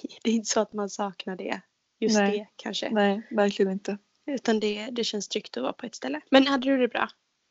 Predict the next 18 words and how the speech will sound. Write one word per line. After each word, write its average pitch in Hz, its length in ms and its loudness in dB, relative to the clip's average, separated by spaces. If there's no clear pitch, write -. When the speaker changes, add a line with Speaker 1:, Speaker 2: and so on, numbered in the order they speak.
Speaker 2:
Jag 294 140 10
hade 247 140 10
Speaker 1:
På 233 80 8
Speaker 2:
det 214 140 6
bra. 196 100 4
Speaker 1:
nyår? 196 160 -2
Mm. 311 140 8
Speaker 2:
Ja, 220 320 2
det 226 180 4
var 208 100 0
en 196 80 2
väldigt, 185 260 0
väldigt 185 160 -2
bra 185 160 2
nyårsafton, 185 520 -2
måste 202 220 -4
jag 202 60 -2
säga. 208 220 -2